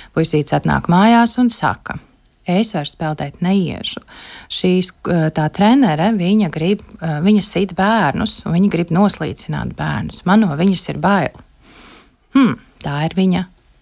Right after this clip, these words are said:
uztvere, tā ir interpretācija. Šādi viņš ir sapratis, kas notiek. Tātad, ā,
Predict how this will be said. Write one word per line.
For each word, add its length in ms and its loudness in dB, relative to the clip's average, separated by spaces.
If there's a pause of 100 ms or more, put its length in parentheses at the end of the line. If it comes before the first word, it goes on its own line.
(160)
uztvere, 420 -6
tā 240 -2
ir 160 -6
interpretācija. 1120 -6 (500)
Šādi 480 2
viņš 300 2
ir 100 -4
sapratis, 720 -4
kas 240 -6
notiek. 480 -2 (560)
Tātad, 380 0 (1200)
ā, 240 4